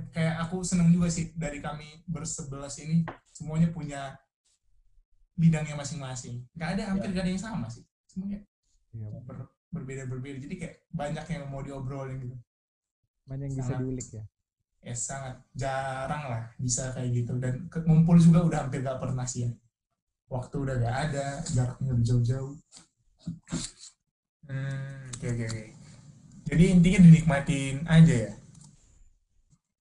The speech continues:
Speaker 2: Ya, ambil
Speaker 3: Ya,
Speaker 2: positifnya
Speaker 3: kita
Speaker 2: lah.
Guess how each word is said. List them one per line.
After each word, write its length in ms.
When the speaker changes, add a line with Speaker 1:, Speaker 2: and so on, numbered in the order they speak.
Speaker 2:
Ya, 140
ambil 240
Speaker 3:
Ya, 40
Speaker 2:
positifnya 540
Speaker 3:
kita 60
Speaker 2:
lah. 160